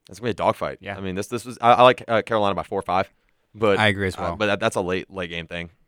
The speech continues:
Speaker 1: So
Speaker 2: Yeah.
Speaker 1: I, I'm taking the Gamecocks. My national champion, University of South Carolina.
Speaker 2: That's mine as well. So that's it right now. You've heard it first. I, I, let, let's, let's, let's take one more second real quick.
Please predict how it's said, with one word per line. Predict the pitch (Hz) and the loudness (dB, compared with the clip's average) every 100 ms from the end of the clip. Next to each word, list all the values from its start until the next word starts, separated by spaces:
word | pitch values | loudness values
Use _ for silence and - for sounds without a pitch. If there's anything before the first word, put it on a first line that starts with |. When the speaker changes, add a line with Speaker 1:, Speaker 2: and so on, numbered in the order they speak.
| _ _ | _ _
Speaker 1:
So | 101 | -2
Speaker 2:
Yeah. | 90 | 0
Speaker 1:
I, | 87 95 95 | 4 4 2
I'm | 95 | -4
taking | 107 98 92 | -6 -6 -6
the | |
Gamecocks. | 90 92 101 98 - - _ _ | -6 -6 0 0 -2 -16 _ _
My | 98 101 | -4 0
national | 101 - 107 | 0 0 -6
champion, | - 117 139 135 135 _ _ _ _ _ _ _ _ | -4 -2 -2 -4 -10 _ _ _ _ _ _ _ _
University | - 92 90 90 | -8 -6 -4 -8
of | |
South | 85 80 | -10 -12
Carolina. | - - - _ _ _ _ | -16 -20 -20 _ _ _ _
Speaker 2:
That's | 98 - | -16 -14
mine | 92 95 | -10 -8
as | 95 | -8
well. | 95 127 98 _ _ _ _ | -4 -6 -6 _ _ _ _
So | _ 98 | _ -12
that's | 101 | -6
it | 120 | -2
right | 113 113 | 0 0
now. | 120 | 2
You've | 110 107 | 2 0
heard | 107 113 | 0 0
it | 113 | 0
first. | - 117 113 - - _ _ - | 0 0 -2 -8 -20 _ _ -2
I, | 127 | -2
I, | 127 | 0
let, | 139 143 143 143 | -4 -2 -2 -4
let's, | 135 | -6
let's, | 139 131 139 | -6 -6 -8
let's | - | -6
take | 139 | -4
one | 131 | -2
more | 131 | -4
second | 131 123 | -4 -8
real | 117 | -8
quick. | - 127 | -6 -6